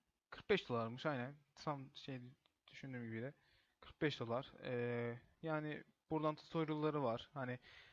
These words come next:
nasıl ne yapabiliriz, ne, nedir filan diye. Şurada örnek videoları falan vardı. Bakın mesela şöyle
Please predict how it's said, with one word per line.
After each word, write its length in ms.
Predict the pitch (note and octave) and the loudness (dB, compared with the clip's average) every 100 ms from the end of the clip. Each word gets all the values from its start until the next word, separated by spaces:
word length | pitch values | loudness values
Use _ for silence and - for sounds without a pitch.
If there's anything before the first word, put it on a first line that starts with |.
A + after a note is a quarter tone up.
| - - | -14 4
nasıl 280 | D3 D3 D3 | 4 4 2
ne 120 | C#3+ | 6
yapabiliriz, 800 | C#3 C3 C#3 C3 B2+ B2+ B2+ C3+ | 6 6 2 2 0 0 -2 -4
ne, 300 | C3 B2+ C3+ | -4 -2 0
nedir 300 | C3+ B2+ A#2 | 2 2 -2
filan 360 | - B2 A#2 | 0 0 0
diye. 200 | A#2 A#2+ - - - _ _ | -2 -4 -6 -20 -20 _ _
Şurada 280 | - D3 C3 C#3 | 0 2 2 2
örnek 380 | C#3 D3+ D3 | 2 2 0
videoları 400 | C#3 C#3 C#3 C3+ | 2 4 6 4
falan 340 | B2 - C3 A#2+ | 2 4 4 4
vardı. 480 | A2 A2 A#2+ C3+ C#3 _ _ _ _ _ _ _ _ _ _ _ _ _ - | 0 -2 -6 -6 -12 _ _ _ _ _ _ _ _ _ _ _ _ _ -10
Bakın 240 | B2+ B2 | -8 -6
mesela 360 | A#2 A#2 A#2+ B2 | -6 -6 -8 -8
şöyle 440 | - A#2+ A2+ B2 | -6 -6 -6 -8